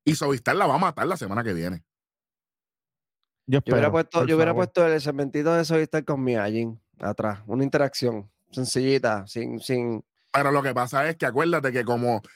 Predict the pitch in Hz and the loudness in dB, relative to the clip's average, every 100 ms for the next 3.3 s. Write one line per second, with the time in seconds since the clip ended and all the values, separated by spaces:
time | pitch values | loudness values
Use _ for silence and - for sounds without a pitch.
0 | _ 131 117 120 120 120 123 - 151 156 | _ -4 0 2 2 0 0 -2 -2 -4
1 | 160 151 143 151 156 156 160 143 127 135 | -4 -4 -2 0 0 0 0 0 0 2
2 | 147 147 160 151 139 147 135 - 147 151 | 2 2 0 0 0 0 0 0 0 2
3 | 151 139 | 0 0